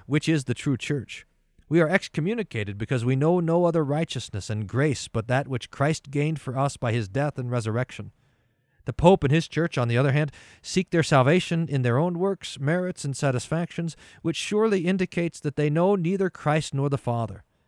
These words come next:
Since we then have this great treasure, to know Christ aright, while they are ignorant of him, let us be undismayed and undisturbed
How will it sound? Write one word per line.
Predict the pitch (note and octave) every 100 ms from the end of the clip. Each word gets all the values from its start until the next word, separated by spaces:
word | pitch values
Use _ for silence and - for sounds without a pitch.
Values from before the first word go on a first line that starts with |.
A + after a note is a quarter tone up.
| _ _ _ _ _
Since | - D#3+ C#3
we | F#3+ G#3
then | C#3+ B2
have | C#3 F3
this | E3 D#3
great | - B2+ D#3 E3
treasure, | C#3 C3 F#2 F#2 _ _ _ _
to | -
know | B2 A#2+ D3 F3
Christ | - E3 D#3+ - -
aright, | B2 C3+ B2 A#2 - _ _ _ _
while | - A#2+
they | C3+
are | D#3+ C3+
ignorant | F3+ E3 A#2 G#2+
of | G2
him, | G2+ A2+ _ _ _ _ _ _
let | - D3+
us | F#3+ E3+
be | - D3+ E3+
undismayed | C#3 C#3+ F#3 F3 - B2 C3 C#3 C#3+ C3+ _ _ -
and | A#2+ A2+
undisturbed | D#3 F#3+ F3 - A#2+ G#2+ A2+ C#3+